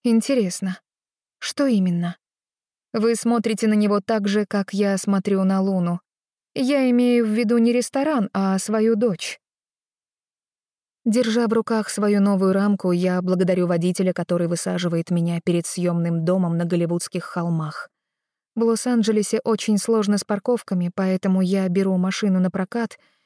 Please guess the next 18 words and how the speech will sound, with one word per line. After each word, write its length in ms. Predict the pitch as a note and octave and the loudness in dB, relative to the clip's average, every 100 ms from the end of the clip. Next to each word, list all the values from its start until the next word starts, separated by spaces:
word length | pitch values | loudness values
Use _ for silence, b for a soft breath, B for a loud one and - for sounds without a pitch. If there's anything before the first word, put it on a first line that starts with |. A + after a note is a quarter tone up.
| _ | _
и 80 | A3+ | -2
оставляю 640 | A3 G#3+ A3 G#3+ B3 B3 | 0 0 -2 0 0 0
свой 280 | G3+ G3 G#3 | 0 0 -2
фургон 420 | - F#3+ G3+ A3 | 0 -2 0 0
припаркованным 720 | G3 G3 F#3 - G#3 G3 F#3+ | 0 -2 -2 -2 0 2 2
здесь, 460 | F3+ F3+ F#3+ E3+ - - | 0 0 -2 -2 -8 -4
на 100 | G#3+ | -2
подъездной 520 | G#3 G3 G3 F#3+ F#3 | 0 0 0 0 0
дорожке. 640 | F#3 G3 F3 - - D3+ - _ _ _ _ _ _ _ - | 0 -2 -4 -8 -10 -14 -14 _ _ _ _ _ _ _ -6
Водитель 640 | G#3+ A#3+ A3+ B3+ - G3 | -2 0 2 0 0 -2
трогается 540 | F3+ G3+ F#3+ F#3+ F#3+ F#3+ | 0 -2 0 0 0 -4
с 100 | - | 0
места, 480 | G#3 A3+ - E3 E3 | 0 0 -4 -8 -6
и 100 | F#3 | -4
я, 400 | E3+ E3+ F#3 G#3+ | -2 0 -2 -2
подняв 500 | - E3+ F3 F3 F3+ | -2 -2 0 0 0
глаза, 540 | F3+ F3+ F3 E3+ G#3 A3 _ _ _ _ _ | 0 0 0 -2 -2 -4 _ _ _ _ _
вижу 560 | G#3 G3 B3+ A3 A#3 | 0 2 2 2 0